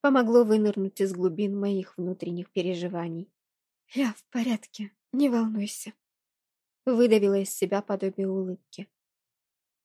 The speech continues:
Шторм почувствовал моё состояние и уже помогает восстанавливаться.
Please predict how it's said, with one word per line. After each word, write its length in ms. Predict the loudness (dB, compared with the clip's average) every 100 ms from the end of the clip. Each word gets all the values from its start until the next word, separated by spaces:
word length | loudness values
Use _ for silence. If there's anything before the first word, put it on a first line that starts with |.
| _
Шторм 600 | _ -8 0 0 0 -2 -6
почувствовал 680 | -10 -6 -6 -4 -4 -2 -2
моё 240 | -2 -2
состояние 800 | -4 -10 -10 -8 -6 -6 -8 -10 -12 _ _ _ _ _ _ _
и 100 | 0
уже 220 | 2 0
помогает 520 | -2 -2 -2 -2 -4 -6
восстанавливаться. 920 | -8 -6 -6 -6 -10 -12 -14 -14 -14